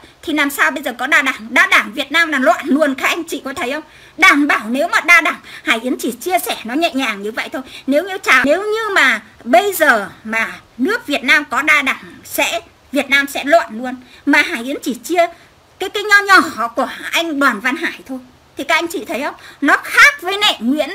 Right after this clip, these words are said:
anh ý, anh Đoàn Văn Hải khác với lại Nguyễn Chí Thành nhá. Nguyễn Chí Thành là một người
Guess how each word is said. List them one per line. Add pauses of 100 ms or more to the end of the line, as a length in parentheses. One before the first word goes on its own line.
(920)
anh
ý, (140)
anh
Đoàn
Văn
Hải (120)
khác
với
lại
Nguyễn
Chí
Thành (1400)
nhá. (400)
Nguyễn
Chí
Thành (4000)
là
một
người